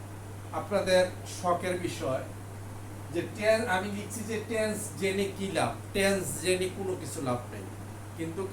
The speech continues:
আপনার ইংলিশ জানার দরকার। টেন্স আর গ্রামার আর ইংলিশ এক গাতায় না, কিন্তু এটা টেন্সটা, মানে গ্রামারটা হচ্ছে একটা মাধ্যম। গ্রামার অর্থ কি? মাধ্যম। গানেরও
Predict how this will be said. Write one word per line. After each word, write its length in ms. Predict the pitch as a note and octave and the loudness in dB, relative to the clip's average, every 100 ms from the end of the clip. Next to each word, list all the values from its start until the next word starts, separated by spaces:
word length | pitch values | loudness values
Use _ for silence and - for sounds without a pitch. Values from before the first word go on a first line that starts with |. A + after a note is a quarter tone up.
| F3 | 0
আপনার 320 | - G3 G#3 - - - F#3 | 0 2 2 2 -4 -2 2
ইংলিশ 340 | F#3 F3+ F#3 F3 E3 | 2 4 4 4 2
জানার 260 | D#3 D3 B2 | 2 2 2
দরকার। 260 | A#2 G#2 B2 - | -2 -2 -4 -2
টেন্স 320 | F#3+ G3 G3+ F#3 G3 F3 | 2 4 4 0 -2 -2
আর 100 | - - C3 C3 | -2 -6 -4 2
গ্রামার 440 | D#3 D#3+ F3 F#3 - D#3+ | 4 6 6 4 4 0
আর 80 | E3 - E3+ | 0 0 -2
ইংলিশ 380 | E3+ E3 D#3 - - - - - G3+ G3 | 0 0 0 -4 -8 -10 -10 -4 6 6
এক 100 | F#3+ - - | 6 0 0
গাতায় 380 | E3 D3+ D3+ C#3 - B2 | 2 4 4 2 -2 -2
না, 80 | A#2 A2+ | -2 -4
কিন্তু 220 | - - - F#3+ | -6 -8 -4 0
এটা 220 | F#3 G3 G#3+ G#3+ - | 2 6 6 4 2
টেন্সটা, 540 | F#3+ F#3+ F#3 - G3+ A3 A3+ - - - - | 4 4 0 0 2 2 0 -8 -10 -10 -6
মানে 140 | C#3+ C#3 | -4 -2
গ্রামারটা 460 | D3 E3+ G3 G3+ G#3 G#3+ | 2 4 6 4 4 2
হচ্ছে 280 | G#3+ A3 A3 A3+ A#3 - E3 | 0 0 2 2 0 -6 -4
একটা 160 | D#3+ E3 | -2 2
মাধ্যম। 340 | E3+ F3 E3 C#3 B2+ | 2 2 0 0 2
গ্রামার 280 | D#3+ E3 G3 | 4 4 4
অর্থ 140 | G3+ A3 G3+ | 4 0 -2
কি? 120 | - B2+ - - - - - C#3 | -2 -2 -4 -8 -10 -10 -8 0
মাধ্যম। 440 | E3 F3 - D#3 A#2 - - - - - - - - - - - - - B2 | 4 4 4 2 2 -4 -8 -10 -10 -10 -10 -10 -10 -10 -10 -10 -10 -4 4
গানেরও 380 | E3 F3 G3 | 4 6 6